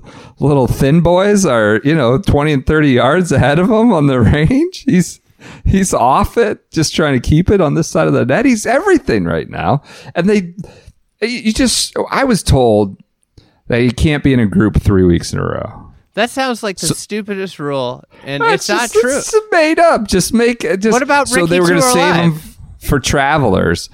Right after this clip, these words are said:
Speaker 1: But, like, and strike while the iron's hot, and it's hot right now, and they needed him. And so all
Speaker 2: Who's
Speaker 1: this is to say, a tip of the cap for them understanding. And they,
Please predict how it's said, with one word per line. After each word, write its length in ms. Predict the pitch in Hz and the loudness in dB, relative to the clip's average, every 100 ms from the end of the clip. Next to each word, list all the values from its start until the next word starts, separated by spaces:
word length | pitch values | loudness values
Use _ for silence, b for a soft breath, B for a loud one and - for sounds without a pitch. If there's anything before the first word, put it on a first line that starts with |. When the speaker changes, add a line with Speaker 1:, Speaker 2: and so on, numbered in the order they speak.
| B B - | B B -4
Speaker 1:
But, 240 | - 196 156 | 0 0 0
like, 240 | 180 151 | -2 -2
and 140 | 147 127 | 0 0
strike 380 | - 202 233 240 | 0 0 0 0
while 120 | 220 | 0
the 60 | 202 | 0
iron's 300 | 208 160 - | 0 0 -2
hot, 400 | - 185 156 113 | -2 0 0 2
and 140 | 117 | 2
it's 140 | 175 - | 2 0
hot 320 | 165 185 - | -2 -2 0
right 240 | 135 160 - | 0 0 0
now, 440 | 127 185 127 107 | 2 2 2 2
and 200 | 117 131 | 0 0
they 100 | 139 | 0
needed 420 | 131 175 202 120 | 2 2 2 0
him. 180 | 85 110 | 0 -2
And 160 | 156 156 | -2 -2
so 380 | 175 170 175 - _ B B B B | 0 0 -2 -6 _ B B B B
all 180 | - 208 | -2 0
Speaker 2:
Who's 160 | 226 - | 0 0
Speaker 1:
this 120 | 160 | -4
is 40 | - | -4
to 60 | |
say, 440 | 120 - 107 101 95 | -4 0 2 2 0
a 100 | 101 | -2
tip 300 | - - - | -4 -2 0
of 60 | 120 | 0
the 80 | |
cap 340 | - 101 95 - | 0 0 0 0
for 120 | 101 | 0
them 340 | 92 87 87 85 | 2 2 0 0
understanding. 640 | 101 95 - 101 92 87 | 0 0 0 -2 0 0
And 160 | 127 127 | 0 0
they, 240 | 151 | 0